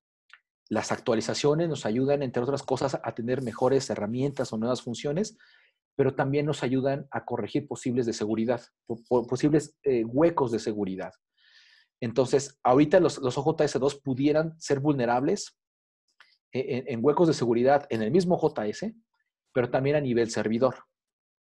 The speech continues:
Entonces, eh, la recomendación es que pudieran ustedes tener un plan de actualización, este, no sé si a corto o mediano plazo, pero, este, dentro de todas las ventajas que pudiéramos tener,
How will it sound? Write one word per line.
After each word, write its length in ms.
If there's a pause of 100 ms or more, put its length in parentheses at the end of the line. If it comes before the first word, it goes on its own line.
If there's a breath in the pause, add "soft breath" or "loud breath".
(500 soft breath)
Entonces, 720
eh, 680
la 180
recomendación 640
es 80
que 80 (340)
pudieran 360
ustedes 240
tener 240
un 160
plan 420
de 120
actualización, 880
este, 500
no 160
sé 120
si 100
a 80
corto 260
o 40
mediano 300
plazo, 520 (560 soft breath)
pero, 440
este, 840 (240)
dentro 460
de 100
todas 240
las 120
ventajas 420
que 100
pudiéramos 420
tener, 380